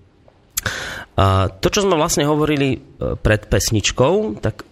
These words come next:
ja som to pochopil tak, že vlastne sa tu opäť presadzuje taký nejaký podobný princíp alebo rovnaký, o akom sme hovorili vlastne aj v tom minulom dieli. My sme vtedy hovorili, že, e,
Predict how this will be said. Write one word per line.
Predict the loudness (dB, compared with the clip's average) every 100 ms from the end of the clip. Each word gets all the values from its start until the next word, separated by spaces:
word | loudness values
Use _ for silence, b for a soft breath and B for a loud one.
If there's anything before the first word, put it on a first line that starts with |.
| -6
ja | -4 -4 -4
som | -2
to | -2
pochopil | 0 0 0 2 2
tak, | 0
že | 0 2 2
vlastne | 2 0 0 0
sa | 0
tu | 0
opäť | 0 2 0 0
presadzuje | 2 2 4 2 4 2 2
taký | -2 2
nejaký | 2 2 -2
podobný | 0 2 2 2 0
princíp | 0 0 0 0
alebo | 2 2 2
rovnaký, | 2 4 0 0 2
o | 2 0
akom | -2 -2 0 0
sme | 2
hovorili | 2 2 2 2
vlastne | 0 0 0 0
aj | 2
v | 2
tom | 2
minulom | 4 2 2
dieli. | 4 4 2 0 -6 B B B B B
My | 0
sme | 2 2
vtedy | 2 2
hovorili, | 2 2 2 0
že, | 2 2
e, | 2